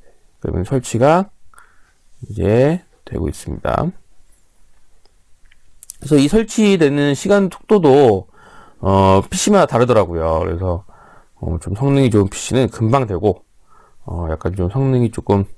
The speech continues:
안 좋은 피씨는 조금 한참 걸리고 그러더라고요. 네, 인스톨이 되고 있네요. 그래서 이 과정들은 제가 여기 말씀드린 블로그, 여기 블로그 보면 이렇게 이제 친절하게 설명을 해놨으니까,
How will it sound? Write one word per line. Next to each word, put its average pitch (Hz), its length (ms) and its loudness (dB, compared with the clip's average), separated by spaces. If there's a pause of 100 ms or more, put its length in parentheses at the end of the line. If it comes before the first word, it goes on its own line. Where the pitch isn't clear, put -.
(100)
안 98 200 -2
좋은 131 160 2
피씨는 120 420 -2
조금 92 300 -8
한참 131 280 -4
걸리고 117 640 -2
그러더라고요. - 420 -12 (1300)
네, - 80 -16 (260)
인스톨이 - 380 -14
되고 92 200 -4
있네요. 85 380 -4 (1300)
그래서 127 120 -4
이 139 100 6
과정들은 143 800 2 (600)
제가 104 440 2
여기 98 320 2 (180)
말씀드린 98 600 -2
블로그, 110 480 2 (840)
여기 98 140 -2
블로그 101 360 2
보면 95 280 0
이렇게 98 680 2 (760)
이제 90 160 -6
친절하게 123 500 0
설명을 127 440 -2
해놨으니까, 151 680 -2